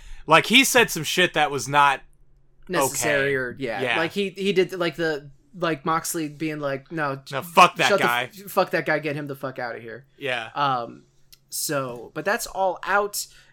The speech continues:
Speaker 2: and there's still shows coming, folks. Uh, we have W W E Clash at the Castle. Uh, this is gonna be Saturday, sometime September third. I'm not entirely sure,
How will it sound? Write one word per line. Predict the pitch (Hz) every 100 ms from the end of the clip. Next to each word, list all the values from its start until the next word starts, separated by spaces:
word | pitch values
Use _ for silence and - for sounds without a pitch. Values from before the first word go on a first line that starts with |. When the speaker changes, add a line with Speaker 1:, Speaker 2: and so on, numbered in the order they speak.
| _
Speaker 2:
and | - 185 165
there's | 185 220
still | - - 262
shows | 262 - 226 214
coming, | 220 226
folks. | 190 - 226 - - - - - -
Uh, | 165 170 180
we | 175 220
have | 220 208
W | 175 220 233
W | 226 214 214
E | 226
Clash | - - 160 214 220 -
at | - -
the | - - -
Castle. | 208 214 - 165 120 _ _ _ _ _ _ -
Uh, | 151 127 127
this | 143 220
is | 233 185
gonna | 214 196
be | 175 196 185 180 175 _ _
Saturday, | - - 208 254 226 220 202 175 _ _ - - -
sometime | 160 - 202 220 220 196 175
September | - 190 180 208 196
third. | - 190 190 -
I'm | 165
not | 190 175
entirely | 160 165 170 160
sure, | - 160 151 135